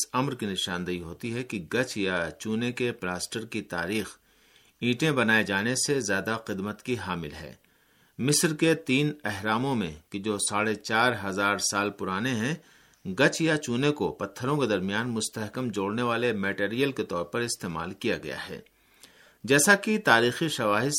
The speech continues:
سے اس امر کی نشاندہی ہوتی ہے کہ دنیا کے بعض علاقوں میں گچ کو دیواروں اور عمارتوں کے اندر کی سطحوں پر پلاسٹر کے لیے استعمال کیا جاتا رہا ہے۔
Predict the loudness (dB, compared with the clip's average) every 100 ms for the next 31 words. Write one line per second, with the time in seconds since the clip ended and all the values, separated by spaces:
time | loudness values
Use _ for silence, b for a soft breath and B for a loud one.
0 | 2 2 0 -4 -4 -4 -4 -2 -2 -2
1 | 0 -2 -4 -6 -4 -4 -4 -6 -4 -4
2 | -4 -4 -2 2 2 2 -2 -6 -2 -2
3 | -2 -4 -2 -2 -2 -2 -4 -2 -2 -2
4 | b b b b b -8 2 4 6 6
5 | 6 2 2 0 0 0 2 0 0 -2
6 | 0 0 0 -2 -2 -2 -4 -2 -4 -4
7 | -6 -2 0 -2 -6 b b _ 0 2
8 | 2 2 0 2 0 0 -2 -2 -2 -2
9 | -2 -2 0 -4 -6 -8 -8 -10 -10 -12